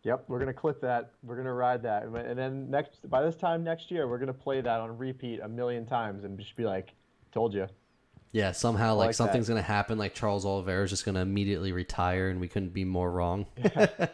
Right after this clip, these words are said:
Speaker 1: Um, I, I just had, uh, one other one, the light heavyweight division. I just think, you know, Jan Blachowicz, he's a little older, and there's, there's a lot of hungry, like, Glover's gonna come in, and Glover's been on a run.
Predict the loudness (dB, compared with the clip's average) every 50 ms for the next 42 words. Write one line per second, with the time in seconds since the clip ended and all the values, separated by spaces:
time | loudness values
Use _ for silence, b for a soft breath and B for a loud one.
0 | -6 -20 _ _ _ _ -10 -10 B B B B B B B B B B B -20
1 | B B B B B B B B B B 0 2 4 4 4 4 2 0 -2 -6
2 | -10 -6 -2 -2 0 0 0 0 -2 -2 -2 -4 -4 0 2 2 2 2 0 -4
3 | -4 -2 -2 -2 -2 -2 -2 -2 -2 -2 -2 0 0 0 0 -2 -4 -8 -12 -12
4 | -8 -6 -4 -2 0 -2 0 -2 -4 -4 -4 -4 -6 -6 -6 -6 -8 -6 -6 -6
5 | -4 -4 -6 -6 -4 -4 -4 -4 -4 -6 -6 -2 -2 -2 -2 -4 -6 -12 -16 -10
6 | -6 -2 0 0 2 2 2 2 2 2 0 0 0 2 2 2 0 -2 -4 -6
7 | -12 -20 _ _ _ _ _ _ -8 -6 -2 0 0 0 2 2 4 4 4 4
8 | 4 4 2 2 0 0 -2 -8 _ _ _ _ -6 -4 -2 -2 -4 -4 -6 -4
9 | 0 0 0 0 0 0 2 2 4 2 2 0 -2 -4 -6 -4 -4 -4 -4 -4
10 | -2 -2 -4 -4 -6 -6 -2 0 2 2 2 0 -2 -2 -2 -4 -4 -6 -6 -4
11 | -4 -4 -2 -2 -2 -4 -4 -4 -6 -6 -8 -6 -2 0 2 2 2 0 -2 -4
12 | -4 -4 -2 -2 -2 -2 0 0 0 0 0 -2 -4 -6